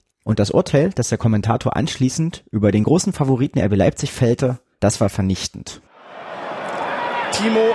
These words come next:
Speaker 2: Röttger erobert sich den Ball, aber dann ist Schluss. Wolfgang Stark pfeift ab. Halle gewinnt mit eins zu null und das hochverdient. R B Leipzig ist an diesem Nachmittag alles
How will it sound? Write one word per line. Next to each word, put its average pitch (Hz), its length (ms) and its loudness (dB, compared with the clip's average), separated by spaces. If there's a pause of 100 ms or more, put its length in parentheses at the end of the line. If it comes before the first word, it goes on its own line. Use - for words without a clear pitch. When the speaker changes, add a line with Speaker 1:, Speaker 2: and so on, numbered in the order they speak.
(240)
Speaker 2:
Röttger 220 320 -2
erobert 226 760 0
sich 247 180 -2
den 233 200 -2
Ball, 233 380 0 (400)
aber 226 420 0 (800)
dann 254 180 0 (240)
ist - 300 -2
Schluss. 285 480 0 (240)
Wolfgang 254 560 0 (160)
Stark 269 420 0 (400)
pfeift 262 460 0 (140)
ab. 262 200 0 (920)
Halle 269 240 0 (200)
gewinnt 247 480 -2
mit 247 160 -2
eins 247 460 -4
zu 254 80 -2
null 247 340 0
und 226 160 -2
das 254 340 -2 (120)
hochverdient. 247 880 -2 (480)
R 202 160 0
B 214 120 -2
Leipzig 269 500 -2 (100)
ist 247 160 -4
an 220 140 -2
diesem 226 240 -2
Nachmittag 214 560 0 (140)
alles 247 440 -2